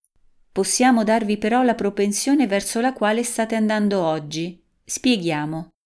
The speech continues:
Se tu oggi scegli che il cioccolato non ti piace, perché ci chiedi se domani mangerai un uovo di Pasqua? Allora, noi possiamo dirti di imparare ad amare la cioccolata, capisci?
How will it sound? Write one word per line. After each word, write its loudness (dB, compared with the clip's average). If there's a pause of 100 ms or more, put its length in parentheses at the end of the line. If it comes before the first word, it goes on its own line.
(520)
Se -4
tu 2
oggi 2
scegli 0
che -4
il -6
cioccolato -4
non -4
ti -6
piace, -4
perché -2
ci -6
chiedi -2
se -6
domani -4
mangerai -4
un -4
uovo -2
di -6
Pasqua? -2 (600)
Allora, 0 (100)
noi 4
possiamo 0
dirti 2
di 0
imparare 2
ad 0
amare -2
la -2
cioccolata, -2
capisci? -2